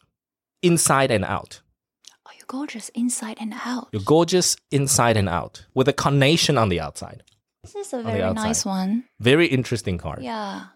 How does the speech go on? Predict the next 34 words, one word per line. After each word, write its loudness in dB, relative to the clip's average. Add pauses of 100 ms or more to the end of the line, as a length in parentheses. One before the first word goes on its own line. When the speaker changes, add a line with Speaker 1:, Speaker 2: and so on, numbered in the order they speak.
(260)
Speaker 1:
Very 4
interesting -6
card. -16 (480)
And 4
let 6
me 6
read 2
you 6
another 4
one. 2 (480)
"Mom, 2 (480)
we're 6 (180)
trying 0
to -8
figure 0
out 0 (360)
how 2 (140)
to -2
fit 0 (420)
all 6
our 6
love 4
for 2
you 0
inside 0
this -8
card." -14 (1000)
Speaker 2:
That 4 (100)
is 2
super 2
sweet. 2
Oh -2
my 2
gosh. -6